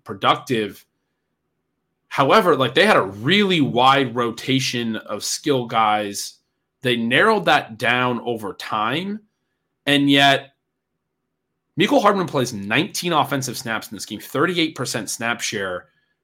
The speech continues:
Richie James plays fifteen for a thirty percent snap share.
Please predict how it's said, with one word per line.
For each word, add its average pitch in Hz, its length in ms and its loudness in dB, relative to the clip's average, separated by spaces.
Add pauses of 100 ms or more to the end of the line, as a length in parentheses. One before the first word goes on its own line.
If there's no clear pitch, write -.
(300)
Richie 160 280 -2
James 139 440 0
plays 98 280 -6
fifteen 170 600 -4
for 131 160 -6
a - 40 -10
thirty 160 380 -2
percent 156 480 -6
snap 151 300 -4
share. 139 560 -2